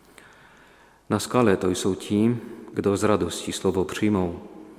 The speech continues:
když ho slyší. Nemají však kořeń, Na chwilku uwierzy, ale w dobie pokuszeni odpadají. Co padlo do tyrni,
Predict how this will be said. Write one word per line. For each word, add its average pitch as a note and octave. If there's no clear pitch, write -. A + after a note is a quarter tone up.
když F#2
ho F2
slyší. F2+
Nemají B2
však B2+
kořeń, F2
Na A2+
chwilku A#2
uwierzy, F#2
ale F#2
w E2+
dobie F#2
pokuszeni G#2
odpadají. E2+
Co G2+
padlo A2
do G2
tyrni, F#2+